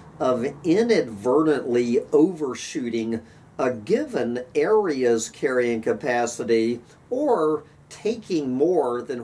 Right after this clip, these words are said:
what could be provided indefinitely was always a risk we ran, but we have also developed coping mechanisms to deal with it, at least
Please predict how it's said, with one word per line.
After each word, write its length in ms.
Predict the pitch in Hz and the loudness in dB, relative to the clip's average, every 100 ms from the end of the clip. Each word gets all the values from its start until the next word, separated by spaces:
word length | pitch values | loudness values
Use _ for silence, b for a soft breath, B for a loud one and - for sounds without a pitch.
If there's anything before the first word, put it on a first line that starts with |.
| - | -2
what 280 | 156 143 - | -2 -2 -10
could 360 | - 220 220 | 0 0 0
be 200 | 131 123 | -10 -12
provided 800 | 233 - 117 104 - 135 120 113 | -12 -6 -6 -6 -8 -8 -4 -2
indefinitely 1080 | 117 113 117 117 117 120 117 123 123 120 117 B B B - | -2 0 0 0 -2 -10 -8 -4 -2 -2 -4 B B B 0
was 220 | 143 - - | 0 -2 -6
always 720 | 196 330 311 143 117 120 117 | -6 -4 -2 0 0 0 -2
a 120 | 120 | 0
risk 400 | 107 127 127 - | 0 0 -2 -4
we 140 | 120 | -6
ran, 580 | 104 127 170 135 120 123 B B - | -2 -2 0 -2 -2 -6 B B -6
but 200 | 139 156 | -4 -2
we 160 | 143 | 2
have 200 | 143 123 120 | 2 0 -8
also 680 | 170 - 330 - - 131 | -6 -6 -6 -6 -4 -2
developed 640 | 120 120 110 120 117 113 - | 0 0 2 2 0 -4 -14
coping 680 | - - 247 - 151 117 113 | -20 -10 -10 -6 -6 -4 -2
mechanisms 960 | 117 - 127 117 117 113 117 113 - - B B B B - _ | -2 -4 -4 -2 -2 -2 -4 -4 -8 -14 B B B B -20 _
to 220 | - 160 | -6 -6
deal 320 | 120 240 320 | 0 0 2
with 260 | 135 113 - | 2 2 0
it, 320 | 110 101 - _ _ _ _ - _ _ | -8 -8 -20 _ _ _ _ -20 _ _
at 200 | 135 165 | -6 -4
least 520 | 139 139 127 - - | -4 -6 -8 -12 -16